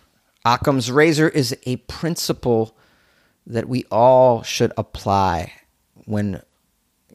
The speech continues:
going over information. When someone runs up to you and tells you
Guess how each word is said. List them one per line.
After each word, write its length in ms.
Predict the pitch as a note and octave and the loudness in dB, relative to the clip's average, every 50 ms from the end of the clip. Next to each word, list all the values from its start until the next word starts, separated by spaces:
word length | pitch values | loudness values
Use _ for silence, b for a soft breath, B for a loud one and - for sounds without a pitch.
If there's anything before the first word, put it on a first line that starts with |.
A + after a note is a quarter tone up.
| _ - | _ -6
going 320 | - - A2+ A2+ A#2 A2+ G#2+ | 0 0 2 4 4 4 4
over 240 | G2+ A2 G2+ G#2+ - | 2 2 0 0 -2
information. 760 | - A2 - - G#2 G2+ G2 F#2 F#2+ - - - E2+ A#2+ - _ _ _ _ _ _ - | -2 -4 -4 -4 -4 -2 -2 -4 -6 -8 -10 -12 -12 -14 -18 _ _ _ _ _ _ -6
When 100 | A2+ G#2+ | -6 -6
someone 400 | - - - A#2+ A#2+ B2 A#2+ A2+ | -4 -2 0 2 2 4 4 4
runs 320 | A#2+ B2 A#2+ A#2+ A#2 G#2+ | 4 4 6 4 4 4
up 140 | B2 A2+ - | 2 0 0
to 140 | - - A2 | -2 -2 0
you 140 | A2+ G#2+ G#2 - | 0 0 0 -2
and 160 | A2 G#2+ - | -4 -6 -4
tells 320 | - B2 A2+ A2+ A2+ G#2 | 0 2 2 2 2 2
you 220 | A2 G#2+ G#2+ G#2 | 0 0 0 0